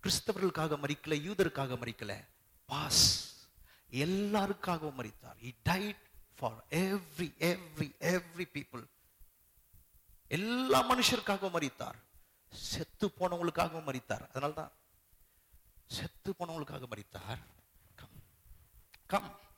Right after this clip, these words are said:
அன்றைக்கு உயிரோடு இருந்தவங்களுக்காக மரித்தார். அன்னைக்கு உயிரோடு இருந்துகிட்டு இருந்தவங்க, அன்னைக்கு உயிரோடு இருந்தவங்களுக்காக மரித்தார். இனிமே இந்த உலகத்துல பிறக்க போறவங்களுக்காகவும் மரிச்சார். பாஸ்னா அர்த்தம் என்ன தெரியுமா?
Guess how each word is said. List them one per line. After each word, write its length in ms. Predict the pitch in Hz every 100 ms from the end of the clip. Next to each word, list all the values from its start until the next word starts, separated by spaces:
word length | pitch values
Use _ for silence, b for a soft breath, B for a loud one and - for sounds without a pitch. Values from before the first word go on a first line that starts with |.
| _ - b b b b b b b b b
அன்றைக்கு 440 | - 185 196 196 185
உயிரோடு 440 | 226 302 294 262
இருந்தவங்களுக்காக 540 | 240 214 185 - 151 131
மரித்தார். 440 | 127 110 90 92
அன்னைக்கு 360 | 113 180 190 185
உயிரோடு 360 | 190 190 170
இருந்துகிட்டு 280 | 156 139 -
இருந்தவங்க, 340 | 117 104 92 92 - - _ - - _ _ _ - - - -
அன்னைக்கு 220 | - 123
உயிரோடு 340 | 117 185 180 156
இருந்தவங்களுக்காக 420 | 131 113 110 110
மரித்தார். 540 | 104 104 101 107 147 - _ B B B B
இனிமே 400 | 131 170 180 196 233
இந்த 200 | 226 160
உலகத்துல 460 | 147 185 190 190
பிறக்க 520 | 180 - 165 214 - 226
போறவங்களுக்காகவும் 960 | - 196 190 170 156 143 143 185 302 - - _ - _ - - - _ - - _ -
மரிச்சார். 380 | 120 - - - _
பாஸ்னா 420 | 143 160 - 160
அர்த்தம் 280 | 151 139 156
என்ன 80 | 147
தெரியுமா? 360 | 143 143 143